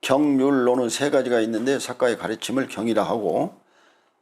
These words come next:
에, 사카모니가 가르친 윤리 도덕적인 실천 규범을 이제 율이라고 하며, 에, 부처님의 가르침을 논리적으로 설명한 철학 체계를 이제 논이라고 하는데, 장이란,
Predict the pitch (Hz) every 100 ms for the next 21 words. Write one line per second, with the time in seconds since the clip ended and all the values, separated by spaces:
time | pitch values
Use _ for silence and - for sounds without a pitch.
0 | - 92 90 110 110 120 113 110 107 98
1 | 101 110 104 92 110 104 92 104 104 101
2 | 101 90 - - 101 95 101 101 107 104
3 | 90 90 101 110 101 85 - 80 73 -
4 | 127 170 _ _ _ _ _ _ _ _
5 | _ _ - 92 87 82 - - 113 110
6 | 104 95 101 - 104 98 92 117 160 135
7 | 131 120 135 123 120 - - 185 - -
8 | 143 147 147 107 82 82 101 95 92 82
9 | 80 107 107 - - _ _ _ _ _
10 | _ - 85 107 151 175 165 127 -